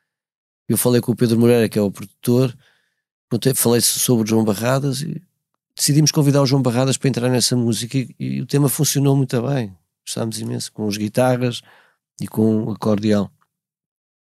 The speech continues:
Tudo foi acontecendo. Ah,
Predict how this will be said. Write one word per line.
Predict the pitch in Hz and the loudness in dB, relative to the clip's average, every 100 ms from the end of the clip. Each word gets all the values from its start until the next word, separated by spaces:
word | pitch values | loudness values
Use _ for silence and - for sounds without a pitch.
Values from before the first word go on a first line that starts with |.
| _ _ - - | _ _ -20 -4
Tudo | 160 | -2
foi | - 160 | 2 0
acontecendo. | 156 139 - 156 113 - _ _ _ _ _ _ _ _ - | 2 0 2 0 0 -4 _ _ _ _ _ _ _ _ -12
Ah, | - 110 113 107 104 101 | -2 0 2 2 0 -2